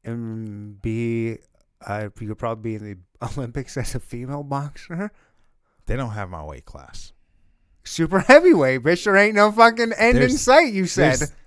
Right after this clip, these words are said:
Speaker 2: and that,
Speaker 1: And there
Speaker 2: there's
Speaker 1: ain't no
Speaker 2: no
Speaker 1: end in sight
Speaker 2: <laughs>
Speaker 1: for, for weight. You
Speaker 2: No,
Speaker 1: can
Speaker 2: no,
Speaker 1: be super
Speaker 2: for,
Speaker 1: heavyweight.
Speaker 2: for women.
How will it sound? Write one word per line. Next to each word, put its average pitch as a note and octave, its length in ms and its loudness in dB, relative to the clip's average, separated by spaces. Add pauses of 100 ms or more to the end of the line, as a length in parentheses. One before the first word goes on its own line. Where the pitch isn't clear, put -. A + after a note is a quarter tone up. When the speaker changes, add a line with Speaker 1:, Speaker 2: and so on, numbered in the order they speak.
Speaker 2:
and D3 140 -4
that, E3+ 120 -4 (120)
Speaker 1:
And A3 140 2
there B3+ 80 8
Speaker 2:
there's B3 80 10
Speaker 1:
ain't B3+ 80 6
no B3+ 120 10
Speaker 2:
no - 20 10
Speaker 1:
end C4+ 160 10
in C#4+ 100 6
sight D4 340 8
Speaker 2:
<laughs> D#4 280 8
Speaker 1:
for, - 60 4
for C4 240 12
weight. D4+ 300 8
You G3 120 -2
Speaker 2:
No, A3+ 80 0
Speaker 1:
can A3+ 80 2
Speaker 2:
no, A3+ 60 8
Speaker 1:
be G3+ 60 10
super B3 200 6
Speaker 2:
for, B3 60 12
Speaker 1:
heavyweight. F#3 260 6
Speaker 2:
for F3+ 60 6
women. G3+ 260 2